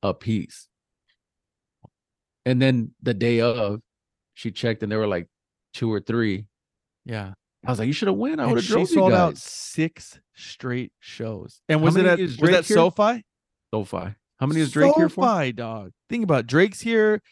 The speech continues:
Speaker 2: He's doing six shows, but they're at the Forum and, and Staples Center. So that's
Speaker 1: Okay.
Speaker 2: half. Oh, m-, maybe more than half, right?
Speaker 1: Forum is tiny, but Forum is,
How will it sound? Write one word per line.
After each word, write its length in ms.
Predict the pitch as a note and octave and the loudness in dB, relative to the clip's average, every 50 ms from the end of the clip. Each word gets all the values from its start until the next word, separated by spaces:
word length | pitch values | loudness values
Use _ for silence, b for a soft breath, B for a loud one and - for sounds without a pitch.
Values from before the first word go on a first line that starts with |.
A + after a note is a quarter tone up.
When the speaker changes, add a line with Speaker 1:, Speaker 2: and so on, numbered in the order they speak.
| _ _ | _ _
Speaker 2:
He's 160 | - F3+ F#3 D#3+ | -6 -6 -6 -4
doing 240 | D#3 G3+ G#3 G3+ F3 | -2 -2 -2 -2 -4
six 380 | - - - F#3+ G3 - - | -8 -8 -4 -4 -4 -4 -6
shows, 420 | - - F#3+ F#3 F#3+ G3+ G3+ F3+ D3 | -8 -4 -2 -2 0 0 -2 -4 -4
but 280 | - C#3+ C#3 C3 - | -2 0 0 0 0
they're 100 | - C#3+ | -2 -2
at 140 | D3 C#3 - | -2 -2 -2
the 80 | C3+ B2 | -6 -12
Forum 580 | - _ - D#3 D#3 E3 F3+ F#3+ G3+ G3+ F#3+ - - | -12 _ -6 -2 -2 -2 -2 -2 -4 -6 -8 -10 -10
and, 420 | C#3 C3+ C3 B2+ B2+ B2 A#2+ A2+ - _ - | -8 -6 -6 -4 -6 -6 -8 -10 -12 _ -8
and 200 | B2+ B2 A2+ G#2+ | -8 -8 -8 -8
Staples 420 | - - D#3 D3+ C3 B2 A2+ - | -4 0 0 0 0 -2 -6 -6
Center. 280 | - A2+ F#2+ - - _ _ _ _ _ _ _ _ _ _ _ _ _ _ _ _ _ _ _ _ | -8 -12 -12 -12 -18 _ _ _ _ _ _ _ _ _ _ _ _ _ _ _ _ _ _ _ _
So 140 | - - C#3 | -10 -2 0
that's 200 | F3 G3+ - - | 0 0 0 -4
Speaker 1:
Okay. 260 | - - - - - | -12 -12 -8 -4 -2
Speaker 2:
half. 340 | G#3+ G#3+ G3 E3 A#2+ A2 G#2 _ _ _ _ _ _ _ _ _ _ _ - | 0 2 2 2 0 -2 -8 _ _ _ _ _ _ _ _ _ _ _ -6
Oh, 140 | E3 D#3+ - | -4 -4 -4
m-, 200 | E3+ D#3+ D#3 D3+ _ _ _ | -4 -8 -10 -12 _ _ _
maybe 380 | - E3 D#3+ F#3 G#3 A3 G3+ F#3 | -6 -2 0 2 2 2 2 0
more 340 | D#3 D3 D#3 F3 G3+ A3 G#3+ | 0 -2 -4 -4 -4 -4 -4
than 140 | F3 D3 C3+ | -4 -6 -8
half, 400 | C3 B2 A#2 A#2+ G#2+ G2+ - - | -6 -8 -8 -8 -8 -10 -10 -4
right? 200 | A#2 B2 C#3+ F3+ | -2 0 0 2
Speaker 1:
Forum 280 | C3 D#3+ G3 F3+ C3+ A2 | 4 4 4 4 4 2
is 140 | F2 D2 | 0 -2
tiny, 580 | - - - A2 G#2 A#2+ B2+ A#2+ G#2 E2+ D2+ F#2 G#2+ | -6 -12 -8 -4 -2 0 0 0 -2 -4 -8 -10 -4
but 200 | G2+ A#2+ A2+ - - | -2 -2 -2 -2 -2
Forum 480 | - C#3 D3+ F3+ F#3+ G3+ G#3 F#3+ E3+ - - | 0 2 4 4 4 2 0 -2 -4 -4 -2
is, 280 | B2+ C3 A#2 G#2+ G2+ | -2 -2 -2 -4 -8